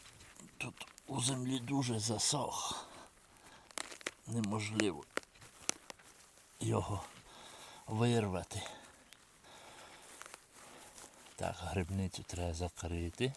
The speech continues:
А грибочка, ой, та який він красунчик, подивіться. Краса. Що ж, це мене радує. Будемо... Дружак,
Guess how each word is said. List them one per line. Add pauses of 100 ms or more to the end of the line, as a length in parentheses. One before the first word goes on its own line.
(1700)
А
грибочка,
ой,
та (240)
який
він (1040)
красунчик, (120)
подивіться. (2500)
Краса. (1200)
Що
ж, (400)
це
мене
радує. (1000)
Будемо... (640)
Дружак,